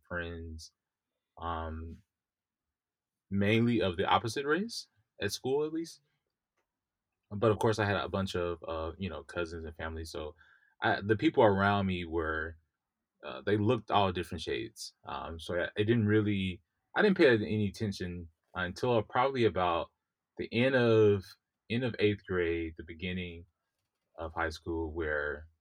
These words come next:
I don't know, like, I started listening to some of the conversations and some of the opinions that my educators at school h-, held, and I started realizing, you know, when they talked about the things, um, like school districts around us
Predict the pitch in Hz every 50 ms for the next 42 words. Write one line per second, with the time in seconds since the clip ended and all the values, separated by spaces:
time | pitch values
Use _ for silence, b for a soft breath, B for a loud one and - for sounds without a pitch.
0 | _ _ _ _ _ _ _ - 135 175 196 196 208 175 120 104 104 107 107 104
1 | - - - _ _ _ _ _ _ _ _ _ _ _ _ _ - 127 127 123
2 | - 180 170 170 156 139 120 131 147 - - 170 151 135 117 143 135 139 127 110
3 | - 127 123 123 117 107 - 123 120 117 - - 127 120 110 101 104 98 98 98
4 | - 113 113 113 107 95 95 95 95 90 85 - - 107 107 113 110 107 98 -
5 | 90 85 85 82 78 - 107 104 101 101 - 110 104 101 101 98 98 95 - -
6 | - - - - - 107 104 107 107 95 92 107 - _ - 101 98 104 135 160
7 | 170 165 - _ _ _ _ _ _ _ _ _ _ _ _ _ _ _ - 113
8 | 120 120 - 156 151 135 113 107 113 117 117 107 98 98 95 90 87 90 85 87
9 | 85 87 - - 95 104 98 90 82 78 71 - _ _ _ - 110 113 110 110
10 | 107 104 - 135 139 - - 113 98 98 92 87 90 - - 85 - 104 101 101
11 | 101 95 95 95 95 92 - - - _ _ _ _ _ _ _ _ _ _ _
12 | - 82 80 78 76 76 73 78 78 80 78 76 - - - - - 117 113 110
13 | 101 104 101 - - 98 - - 92 82 87 87 90 95 95 104 113 131 135 -
14 | - -